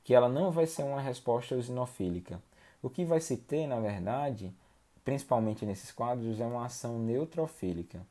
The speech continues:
E aí tem-se como principais representantes dessa classe a asma ocupacional e a inalação de irritantes desenvolvendo quadros de sintomatologia de asma.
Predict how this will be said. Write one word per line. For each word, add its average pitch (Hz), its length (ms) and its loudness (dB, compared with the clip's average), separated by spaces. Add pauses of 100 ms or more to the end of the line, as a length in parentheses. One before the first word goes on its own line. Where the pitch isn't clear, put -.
(380)
E 117 80 2
aí 147 120 4
tem-se 160 460 -2
como 127 300 -4
principais 135 520 -4
representantes 123 680 -4
dessa 92 260 -4
classe 98 500 -6 (220)
a 139 160 2
asma 107 240 2
ocupacional 104 720 -4 (300)
e 143 160 6
a 151 240 4
inalação 135 800 0
de 131 100 -4
irritantes 127 640 -2
desenvolvendo 110 760 0
quadros 101 500 0
de 95 840 -2
sintomatologia 98 840 -2
de 110 160 -2
asma. 90 280 -4